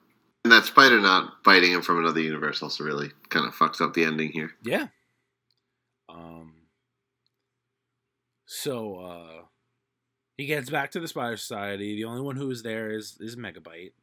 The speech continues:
Speaker 2: uh, Spider-Bite, whatever her name was. And he s-, he invisibly, you know, sets himself up to go home.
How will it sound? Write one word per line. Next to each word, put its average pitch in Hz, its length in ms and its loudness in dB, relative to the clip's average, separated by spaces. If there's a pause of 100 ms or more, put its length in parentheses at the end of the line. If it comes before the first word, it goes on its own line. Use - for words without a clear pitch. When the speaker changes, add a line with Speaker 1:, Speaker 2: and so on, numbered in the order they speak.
(260)
Speaker 2:
uh, 80 240 -20
Spider-Bite, 82 640 -20
whatever 82 340 -20
her 80 60 -20
name 76 180 -20
was. 78 220 -20 (1000)
And 90 400 -8
he 113 80 -14
s-, - 320 -10
he 104 360 -10
invisibly, 135 1080 -6
you 110 120 -12
know, 104 160 -14
sets 120 280 -12
himself 120 320 -10
up 131 120 -14
to 120 60 -16
go 147 120 -6
home. 156 340 -10